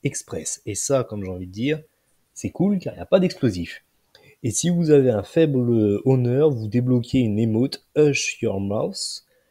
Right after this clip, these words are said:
Donc, euh, alors c'est quelque chose en lien avec la bouche, c'est peut-être quand il, il fait un peu comme le singe là où il met ses mains devant la bouche, ou le fait qu'il mette son doigt devant la bouche. Ça,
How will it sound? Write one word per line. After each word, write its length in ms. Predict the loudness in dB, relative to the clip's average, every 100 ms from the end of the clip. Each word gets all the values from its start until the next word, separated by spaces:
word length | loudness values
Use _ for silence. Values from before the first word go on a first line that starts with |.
| _ _ -12
Donc, 400 | -8 -8 -8 -4
euh, 960 | -2 0 -2 -2 -2 -2 -2 -2 -4 -4
alors 220 | -6 -6
c'est 160 | -4 -2
quelque 120 | -2
chose 200 | 0 2
en 60 | 2
lien 100 | 2
avec 160 | 2
la 80 | 2
bouche, 220 | 2 0
c'est 80 | -2
peut-être 280 | -2 -2 -2
quand 200 | -4 -4
il, 440 | -2 -2 -4 -6 -12 _ _ _ -10
il 100 | -4
fait 100 | -2
un 80 | 0
peu 120 | 0
comme 180 | 0 0
le 80 |
singe 260 | 0 0 2
là 120 | 2
où 80 | 2
il 100 | 2
met 80 | 0
ses 160 | 0
mains 100 | 0
devant 200 | 0 0
la 100 | 0
bouche, 340 | -2 -2 -2 -4
ou 140 | -2 0
le 100 | 0
fait 260 | 0 -4
qu'il 140 | -4 -4
mette 160 | -4
son 160 | -4 -4
doigt 200 | 0 0
devant 200 | 2 -2
la 80 | -4
bouche. 340 | -10 -16 -20 _ _ _ _ -14
Ça, 180 | -10